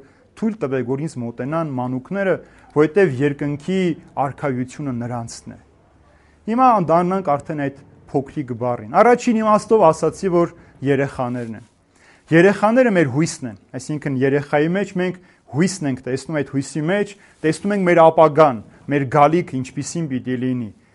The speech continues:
Եթե դու այսօր քո զավակի հետ խոսեցիր Աստծուց, քո զավակի մեջ դրեցիր Աստծո սերը, բարությունը, առաքինությունը, ազնվությունը, վաղը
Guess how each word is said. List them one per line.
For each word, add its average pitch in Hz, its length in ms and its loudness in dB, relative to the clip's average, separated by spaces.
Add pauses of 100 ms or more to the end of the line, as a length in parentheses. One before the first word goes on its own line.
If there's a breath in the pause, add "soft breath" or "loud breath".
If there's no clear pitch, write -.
(220 soft breath)
Եթե 160 260 6
դու 165 140 8
այսօր 180 340 6
քո 180 140 4 (160)
զավակի 160 500 6
հետ 160 160 -2
խոսեցիր 143 480 -2
Աստծուց, 165 460 -4 (360 soft breath)
քո 175 140 4
զավակի 208 500 6
մեջ 214 200 2
դրեցիր 180 580 2 (320 loud breath)
Աստծո 156 300 -2
սերը, 180 440 4 (360 loud breath)
բարությունը, 156 680 2 (140)
առաքինությունը, 147 800 -4
ազնվությունը, 139 760 -4 (600 soft breath)
վաղը 202 260 8